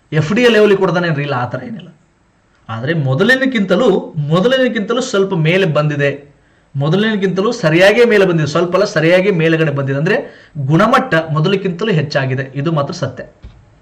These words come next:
ನೀವು ಬೇಕಾದ್ರೆ ಏಳೆಂಟು ವರ್ಷದಿಂದ ಅಥವಾ ಐದಾರು ವರ್ಷದ ಕ್ವಶನ್ ಪೇಪರ್ ತೆಗೆದು ನೋಡ್ರಿ, ಇತ್ತೀಚಿನ ಎರಡ್ ಸಾವಿರದ ಇಪ್ಪತ್ಮೂರು ಇಪ್ಪತ್ನಾಲ್ಕು ಇಪ್ಪತ್ತೈದರ ಪ್ರಶ್ನೆ ಪತ್ರಿಕೆಗಳು ತೆಗೆದು ನೋಡ್ರಿ, ಗೊತ್ತಾಗುತ್ತೆ. ಇಪ್ಪತ್ತೈದರಲ್ಲಿ ಯಾವ ಎಕ್ಸಾಮ್ ನಡೆದಿಲ್ಲ, ಟೂ ತೌಸಂಡ್ ಟ್ವೆಂಟಿ ತ್ರೀ ಟ್ವೆಂಟಿ ಫೋರ್ ನೋಡ್ರಿ. ಓಕೆ,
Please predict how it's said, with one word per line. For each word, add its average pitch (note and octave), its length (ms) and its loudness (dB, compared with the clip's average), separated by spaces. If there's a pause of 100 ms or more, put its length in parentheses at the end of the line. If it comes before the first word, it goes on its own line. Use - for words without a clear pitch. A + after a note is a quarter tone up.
(180)
ನೀವು D3+ 340 0 (300)
ಬೇಕಾದ್ರೆ D3+ 640 -2
ಏಳೆಂಟು F#3 400 2
ವರ್ಷದಿಂದ E3+ 280 -2
ಅಥವಾ D3 320 2
ಐದಾರು F3+ 280 4
ವರ್ಷದ E3+ 200 -2
ಕ್ವಶನ್ D#3 280 -4
ಪೇಪರ್ D3 220 -6
ತೆಗೆದು C#3 160 -4
ನೋಡ್ರಿ, C3+ 520 -6
ಇತ್ತೀಚಿನ D#3+ 400 -2
ಎರಡ್ D3 200 0
ಸಾವಿರದ D3 240 -2
ಇಪ್ಪತ್ಮೂರು C#3+ 500 -2
ಇಪ್ಪತ್ನಾಲ್ಕು C3+ 420 -6
ಇಪ್ಪತ್ತೈದರ C3 360 -4
ಪ್ರಶ್ನೆ - 300 -8
ಪತ್ರಿಕೆಗಳು B2 380 -8
ತೆಗೆದು A#2+ 220 -8
ನೋಡ್ರಿ, B2 200 -6
ಗೊತ್ತಾಗುತ್ತೆ. A#2 440 -6
ಇಪ್ಪತ್ತೈದರಲ್ಲಿ C#3+ 440 -6
ಯಾವ C3+ 80 -2
ಎಕ್ಸಾಮ್ C3+ 260 -4
ನಡೆದಿಲ್ಲ, D3 560 -4
ಟೂ C#4+ 100 -12
ತೌಸಂಡ್ D3 360 -6
ಟ್ವೆಂಟಿ C#3 200 -6
ತ್ರೀ C#3+ 120 -6
ಟ್ವೆಂಟಿ C3+ 200 -6
ಫೋರ್ D3+ 180 -6
ನೋಡ್ರಿ. E3+ 400 -2 (2500)
ಓಕೆ, F3+ 380 0